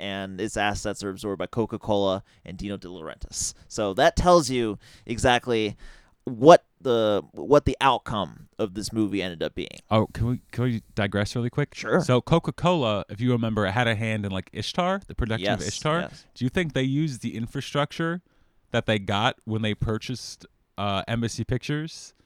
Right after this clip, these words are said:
Speaker 2: to later, like, put those resources to use in Ishtar?
Speaker 1: I think so.
Speaker 2: Okay.
Speaker 1: It, that, that, because it lines up
Speaker 2: So
Speaker 1: time-wise.
Speaker 2: Ishtar arose from the ashes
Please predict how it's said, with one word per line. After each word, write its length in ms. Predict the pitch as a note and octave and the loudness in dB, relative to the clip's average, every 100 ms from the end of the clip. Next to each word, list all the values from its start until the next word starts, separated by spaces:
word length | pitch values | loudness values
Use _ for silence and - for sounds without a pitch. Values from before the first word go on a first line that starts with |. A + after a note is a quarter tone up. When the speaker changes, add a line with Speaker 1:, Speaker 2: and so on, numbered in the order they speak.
| _ _ _ - | _ _ _ -6
Speaker 2:
to 180 | A#2 G2+ | -4 0
later, 440 | A2+ A2 G#2+ G2+ | 0 0 -2 -4
like, 220 | F2+ G2 - - | -4 -6 -6 -2
put 100 | B2 | 0
those 160 | A#2 G#2+ | 0 0
resources 420 | A#2 A2 G2+ F#2 | -2 -2 -4 -4
to 80 | G#2 | -2
use 180 | G2+ | -2
in 60 | D#2 | -2
Ishtar? 400 | F#2+ - - - | -4 -6 -10 -6
Speaker 1:
I 80 | - | -2
think 180 | A#2 D#3 | 2 2
so. 280 | - G#2 D#3+ - - | 2 0 -4 -10 -4
Speaker 2:
Okay. 360 | G#2+ - D3+ | -2 2 2
Speaker 1:
It, 100 | - | 4
that, 180 | C3+ B2+ | 4 6
that, 100 | C3 | 4
because 280 | C3+ C#3 B2 | 2 2 4
it 100 | B2 | 6
lines 300 | C3+ C3+ B2+ | 6 6 6
up 180 | C#3 - | 4 4
Speaker 2:
So 240 | C#3 C3+ | 4 4
Speaker 1:
time-wise. 300 | B2 E3 F2 | 4 2 2
Speaker 2:
Ishtar 520 | F3 D#3 C#3+ C#3 C3 - _ _ _ | 2 4 4 2 0 -4 _ _ _
arose 720 | A2+ A2 B2+ C3+ B2+ A#2+ A2 | -6 0 2 2 2 0 -4
from 200 | - G#2+ | -6 -2
the 100 | A2 | 0
ashes 760 | G#2 G2+ F#2+ F#2+ C#2+ - - - | 2 0 0 -4 -8 -10 -14 -16